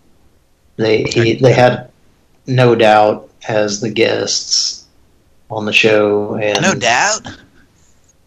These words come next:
Speaker 1: Gwen Stefani
Speaker 2: No
Speaker 1: said there was
Speaker 2: doubt. No doubt.
Speaker 1: said something about having an ex-boyfriend that was,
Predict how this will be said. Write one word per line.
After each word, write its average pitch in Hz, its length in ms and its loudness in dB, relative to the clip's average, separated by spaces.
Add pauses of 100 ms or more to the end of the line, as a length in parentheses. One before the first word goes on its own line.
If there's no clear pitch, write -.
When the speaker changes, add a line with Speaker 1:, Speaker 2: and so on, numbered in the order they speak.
Speaker 1:
Gwen 113 240 0
Stefani 104 880 -2 (420)
Speaker 2:
No 165 60 4
Speaker 1:
said 208 200 2
there 156 240 4
was 156 80 4
Speaker 2:
doubt. 131 340 -2 (520)
No 220 140 4
doubt. 190 400 -6 (500)
Speaker 1:
said 113 240 2
something 110 360 2
about 104 560 -2
having 104 520 -4
an 110 140 -4
ex-boyfriend 107 960 0
that 110 180 -2
was, 107 320 -4